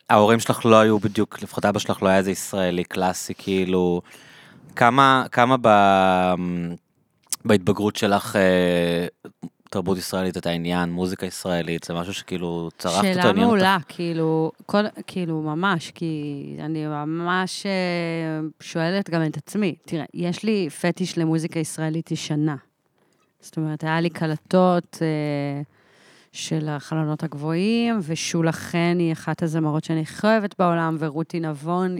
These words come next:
Speaker 2: היא זמרת ש-, שכאילו היא, כשאמרתי לאמא שלי שאני רוצה לשיר, אבל אני לא יכולה כי אני מצוננת, אז היא אמרה לי, "יש זמרת שקוראים לה רותי נבון, והיא גם מצוננת."
Speaker 1: את יודעת שפעם עשינו
Speaker 2: ו-
Speaker 1: הופעה איתה בפסאז'?
Speaker 2: וואלה.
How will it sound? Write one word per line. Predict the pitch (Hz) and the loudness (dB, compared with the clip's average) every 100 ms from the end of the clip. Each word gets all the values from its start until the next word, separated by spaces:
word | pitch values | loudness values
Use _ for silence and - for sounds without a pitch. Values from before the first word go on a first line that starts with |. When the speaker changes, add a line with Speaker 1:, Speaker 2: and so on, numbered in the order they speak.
| - | -8
Speaker 2:
היא | 175 165 156 156 151 | -6 -4 -4 -6 -6
זמרת | 147 160 165 165 | -8 -8 -8 -8
ש-, | - 156 151 160 _ - - - - _ - | -10 -10 -10 -16 _ -20 -20 -20 -20 _ -18
שכאילו | - 175 160 - 185 170 | -6 -4 -4 -4 -4 -2
היא, | 156 180 214 - - | 0 2 0 -2 -8
כשאמרתי | - 170 160 180 190 208 | -6 -2 2 2 0 0
לאמא | 185 196 | 0 -2
שלי | - 180 | -4 -8
שאני | - 160 151 147 151 | -6 -8 -6 -8 -8
רוצה | 151 - 190 | -8 -2 -2
לשיר, | 180 - 240 220 | -2 -2 -2 -2
אבל | 160 | -4
אני | 156 156 151 | -6 -6 -4
לא | 175 | -4
יכולה | 170 175 185 | -2 -2 -2
כי | 196 | -2
אני | 175 | -4
מצוננת, | 165 156 - 196 277 269 | -4 -4 -2 0 0 0
אז | 175 | -2
היא | 165 | -2
אמרה | 180 | 0
לי, | 214 | 0
"יש | 208 | 0
זמרת | 185 196 240 240 | -2 -2 -2 -4
שקוראים | - 190 | -4 -2
לה | 202 | -2
רותי | 208 - | -4 -4
נבון, | 208 190 247 247 | -4 -2 -2 -4
והיא | 180 | -6
גם | 160 208 | -4 -4
מצוננת." | 247 180 156 147 143 - | -4 -4 -4 -6 -10 -8
Speaker 1:
את | - | 0
יודעת | 131 | 0
שפעם | - - 117 | 2 2 2
עשינו | 110 - 107 | 2 -2 -2
Speaker 2:
ו- | 92 | -2
Speaker 1:
הופעה | 85 95 | 2 4
איתה | 104 - 110 | 4 2 0
בפסאז'? | 92 - - - 101 107 107 - | 0 -4 -8 -2 0 0 -8 -10
Speaker 2:
וואלה. | 165 160 | -6 -2